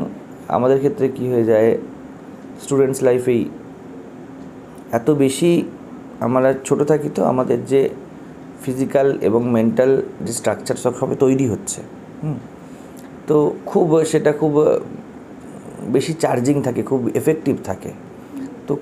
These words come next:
কোনো একটি effective, আহ, স্ট্রাকচারের সাথে লড়তে গেলে আমার কাছে যথেষ্ট logic চাই, যথেষ্ট শক্তি চাই নিজের। এবং যে কোনো জায়গাতে আমাদের যে mind বা brain, এর কাছে শক্তি বলতে একটি জিনিস আছে, তার নাম হলো knowledge,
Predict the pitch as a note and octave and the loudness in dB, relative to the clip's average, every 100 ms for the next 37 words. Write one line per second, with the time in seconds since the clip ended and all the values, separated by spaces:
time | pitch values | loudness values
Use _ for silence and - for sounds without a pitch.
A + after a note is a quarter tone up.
0 | - E3+ E3+ E3+ - C#3 - E3 E3 - | 2 4 4 2 0 0 2 0 0 0
1 | G3 F#3+ F#3 F#3+ - - - - - - | 4 6 6 4 2 -4 -14 -16 -10 -4
2 | C#2+ - - C3+ - E3+ D#3 D#3+ D#3+ D3+ | 0 0 2 0 2 2 2 2 4 6
3 | B2+ C#3 C#3 E3+ B2+ G2+ D2 - - A#2 | 6 4 4 4 6 4 0 -4 -2 -2
4 | C#3+ C3+ A#2+ - - D3+ A#2 G#2+ A#2+ - | 0 0 0 0 -4 2 4 4 -2 -4
5 | - - - - - - - - - - | -8 -8 -10 -16 -18 -18 -18 -18 -14 -12
6 | - - B2 D3+ - D#3+ F3 D3+ D#3 B2 | -10 0 2 2 0 0 0 2 2 4
7 | G#2+ F#2+ E2+ F2 - - - - - - | 4 2 -4 -6 -8 -14 -18 -18 -18 -2
8 | C3+ D3+ F#3 F#3+ - - - - - - | 2 4 2 -2 -10 -18 -18 -18 -18 -18
9 | - - A2+ B2+ D3 D3 G3+ F#3+ D#3 C3 | -16 -10 -4 2 2 4 4 6 6 4
10 | C3+ C3+ C3+ C3+ C#3+ C3 A#2+ A#2+ A2+ B2 | 4 2 2 2 2 4 4 2 2 2
11 | F#2+ G#2+ G#2 - - G#2 A2 A#2+ B2+ C#3+ | 2 2 2 0 -2 -2 0 0 0 -2
12 | C3 A2+ - C3+ C#3 C#3 A2 - B2+ G#2+ | -4 -4 -2 0 2 2 2 2 -2 0
13 | G2 G2+ G2 G#2+ G#2+ A2 B2+ D#3 C3 F2+ | -2 -4 -4 -2 0 0 0 2 2 2
14 | E2 D#2+ | 0 -4